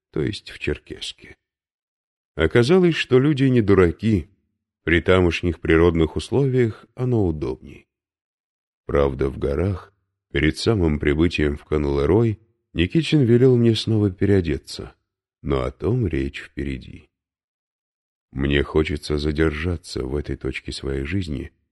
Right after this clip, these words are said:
или, если употребить никитинское выражение, зигзага. Канун достопамятной поездки в Канлерой представляется мне рубежом,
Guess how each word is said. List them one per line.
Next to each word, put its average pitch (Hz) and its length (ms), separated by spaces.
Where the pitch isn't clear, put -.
или, 110 220
если 104 400
употребить 92 800
никитинское 76 840
выражение, 90 760
зигзага. 73 800
Канун 87 480
достопамятной 82 920
поездки 78 560
в - 100
Канлерой 76 760
представляется 104 920
мне 107 240
рубежом, 80 840